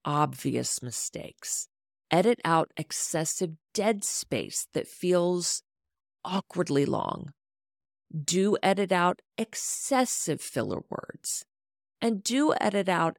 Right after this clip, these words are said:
excessive breaths that sound weird, but only if you're able to do this. It's really hard.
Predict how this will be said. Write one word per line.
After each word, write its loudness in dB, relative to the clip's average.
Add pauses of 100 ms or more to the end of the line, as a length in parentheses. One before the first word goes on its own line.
excessive -4
breaths 0
that -4
sound -2
weird, 2 (400)
but -20 (100)
only 2
if 2
you're 6
able 4
to 4
do 2
this. -4
It's -4
really 0
hard. -8